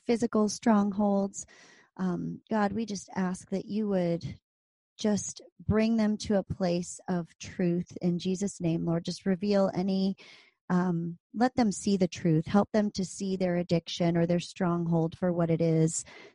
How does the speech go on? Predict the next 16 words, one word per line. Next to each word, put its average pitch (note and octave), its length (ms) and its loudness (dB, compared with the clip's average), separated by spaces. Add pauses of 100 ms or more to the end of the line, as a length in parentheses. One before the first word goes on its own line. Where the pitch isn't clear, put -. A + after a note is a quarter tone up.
(100)
that G#3 100 12
it G#3 100 12
would G3+ 120 10
no F#3+ 180 8
longer F3+ 400 10
look E3+ 220 6
appealing, E3 840 6
that F3 140 10
it F3 100 8
would, F#3 200 4 (120)
it - 160 6
would F3+ 200 4 (180)
be G3 140 8
revealed F#3 560 8
for F3+ 260 6
the E3 500 4